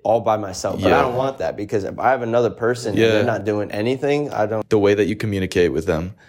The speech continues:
Speaker 1: Mm-hmm.
Speaker 2: the way that they communicate with you. And if you don't feel, like, a connection,
Speaker 1: Yeah.
Speaker 2: if you don't feel like you're there legitimate, I feel a strong connection with you as far as, like, the con-,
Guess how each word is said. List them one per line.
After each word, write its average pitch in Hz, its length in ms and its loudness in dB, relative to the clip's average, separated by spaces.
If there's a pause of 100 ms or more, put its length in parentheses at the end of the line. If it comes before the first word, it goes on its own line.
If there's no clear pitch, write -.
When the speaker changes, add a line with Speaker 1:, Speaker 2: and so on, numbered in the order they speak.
(120)
Speaker 1:
Mm-hmm. 110 300 -14
Speaker 2:
the 113 80 2
way 107 120 6
that 104 80 4
they 104 100 2
communicate 98 400 0
with 87 100 2
you. 92 140 4
And 90 120 2
if 98 100 0
you 107 80 0
don't 127 140 0
feel, 110 220 4
like, 92 140 4
a 95 60 -4
connection, 127 680 -2 (180)
Speaker 1:
Yeah. 92 240 2 (240)
Speaker 2:
if 113 140 -2
you 123 60 4
don't 131 140 -2
feel 110 360 2
like 95 300 2
you're 98 160 2
there 90 320 2
legitimate, 90 640 0
I 107 100 4
feel 156 260 2
a 107 60 4
strong 98 280 0
connection 90 360 -2
with 85 120 -4
you 90 60 2
as 82 60 0
far 90 120 2
as, 85 80 2
like, 80 140 0
the 82 60 -2
con-, 82 160 -4